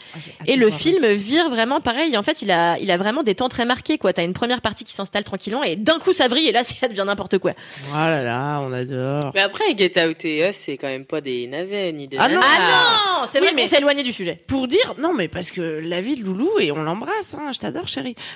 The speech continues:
Speaker 1: Mais, euh, <laughs> lui, c'était quand même son... c'était presque, il disait, presque, je me suis ennuyé. Et c'est ça le navet, c'est, c'est ce qui différencie le navet du nanar. Alors ça va être un,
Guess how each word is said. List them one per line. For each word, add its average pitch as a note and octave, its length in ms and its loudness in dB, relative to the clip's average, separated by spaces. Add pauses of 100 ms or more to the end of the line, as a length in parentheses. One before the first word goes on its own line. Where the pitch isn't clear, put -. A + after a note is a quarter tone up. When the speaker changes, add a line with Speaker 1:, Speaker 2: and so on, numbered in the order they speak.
Speaker 1:
Mais, G#3+ 320 4
euh, A3 40 8
<laughs> A#3+ 200 4
lui, A#3+ 240 2
c'était C4 340 -2
quand A3 180 -4
même D#4+ 140 -2
son... A3+ 220 -10 (100)
c'était E3+ 340 -6
presque, - 520 -2
il F#3+ 120 -4
disait, F3 460 -2
presque, - 280 0
je A#3 60 4
me E3+ 140 2
suis F4 260 0 (100)
ennuyé. D#4 580 2
Et F3 40 -2
c'est F#3+ 140 0
ça G#4+ 220 2
le C#4 80 4
navet, D#4 320 4
c'est, F3+ 240 2 (260)
c'est E3+ 420 2 (420)
ce - 140 -16
qui A#3+ 120 -8
différencie A#3 640 0
le G3+ 120 6
navet G3+ 300 2
du F3 120 -6
nanar. F3 320 2 (460)
Alors D#3+ 100 -4
ça F3 120 0
va F3 80 4
être F#3 120 -2
un, E3 220 0